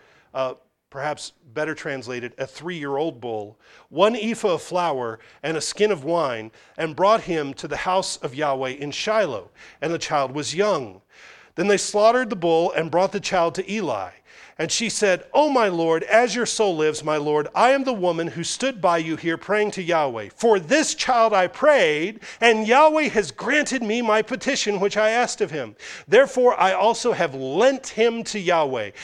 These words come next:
As long as he lives, he shall be lent to Yahweh." So they worshiped Yahweh there. So we read that the Lord remembered her a-, and, and heard her prayer.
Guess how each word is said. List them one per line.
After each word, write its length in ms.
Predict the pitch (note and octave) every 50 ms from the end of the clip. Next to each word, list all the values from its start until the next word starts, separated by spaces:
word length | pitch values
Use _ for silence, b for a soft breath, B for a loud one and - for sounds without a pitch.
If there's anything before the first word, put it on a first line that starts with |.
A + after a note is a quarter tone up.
| B B B
As 240 | E3 E3+ D#3+ - C#3+
long 380 | D#3+ G3 B3+ D4+ D#4+ D#4 D4
as 160 | C#4 - - -
he 120 | F3+ E3+
lives, 520 | F3+ D#3+ F#3+ A#3 A#3 A#3 A#3+ G#3+ F#3 - B B B B B
he 240 | - G#3 A#3 A#3+ A3
shall 260 | - - A#3 G#3 F#3+
be 220 | D#3 D#3 F3 D#3+ C#3
lent 560 | B2+ C3+ E3 G3+ A3+ A#3 A3 - - - B B B B B -
to 120 | - F#3+
Yahweh." 580 | D#3 D#3+ D3+ C#3+ C#3+ C3 A2+ A#2 G2+ F#2 F2+ G2 b b b b b
So 240 | - - - F3 E3
they 140 | D#3 D#3 C#3+
worshiped 560 | B2+ D3+ F#3+ F#3 - - F#3 F3 F3 _ b b b b b
Yahweh 560 | - C#3 C#3+ C#3+ C#3+ C3+ C#3 C3 A#2+ A#2+ A#2 A2+ _ _ _ _
there. 340 | B2 B2+ A#2+ G#2 F#2+ E2+ - _ _ _ _ _ _ _ _ _ _
So 80 | - D3
we 100 | G#3+ A#3+
read 220 | A#3 B3+ C#4 C#4
that 140 | C4 B3 F#3+
the 80 | A#3 A3
Lord 340 | A3+ A#3+ A#3+ A#3 G3 F#3 B B B B
remembered 800 | E3+ G3 G3+ G#3 G3 F#3+ G#3+ C4+ D#4+ E4+ E4 C#4 A#3 F#3 D3 -
her 480 | - - E3 D3 C3 A#2+ B2 D3+ b b b b b b b b -
a-, 60 | F#3
and, 520 | G3+ G#3 G#3+ - G3+ A3 A3 G3+ F#3+ G3
and 220 | F#3 F#3+ G3 G3+ F#3+
heard 340 | - F#3 A3+ A#3+ A#3+ A#3 G#3+
her 160 | - A3+ A3
prayer. 540 | A3 - - C#4+ D4+ C#4+ F3 A#2 - -